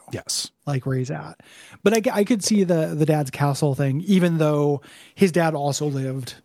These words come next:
Speaker 2: in Lindell.
Speaker 1: Yeah.
Speaker 2: You know, it, it's not just, uh, yeah.
Speaker 1: Mm-hmm. Or he <laughs> was trying to tell, uh, tell Godric to, you know, maybe chill,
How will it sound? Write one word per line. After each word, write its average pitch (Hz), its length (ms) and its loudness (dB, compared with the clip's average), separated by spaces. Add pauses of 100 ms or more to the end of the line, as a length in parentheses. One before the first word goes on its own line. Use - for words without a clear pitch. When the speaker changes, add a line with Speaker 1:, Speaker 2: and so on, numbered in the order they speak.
(140)
Speaker 2:
in 147 140 -2
Lindell. 139 500 -6 (240)
Speaker 1:
Yeah. 135 240 0 (1000)
Speaker 2:
You 151 120 2
know, 143 220 0
it, 156 200 -4
it's 165 260 -4
not 147 260 -4
just, 127 380 -4
uh, 131 380 -10 (240)
yeah. - 160 -16 (240)
Speaker 1:
Mm-hmm. 135 560 -4
Or 277 140 6
he 143 140 0
<laughs> 113 120 -6 (360)
was 170 160 4
trying 113 260 2
to 131 60 4
tell, 123 360 2
uh, 107 180 2
tell 120 180 2
Godric 113 440 2
to, 107 220 0 (320)
you 123 80 0
know, 104 100 0
maybe 104 260 0
chill, 117 440 0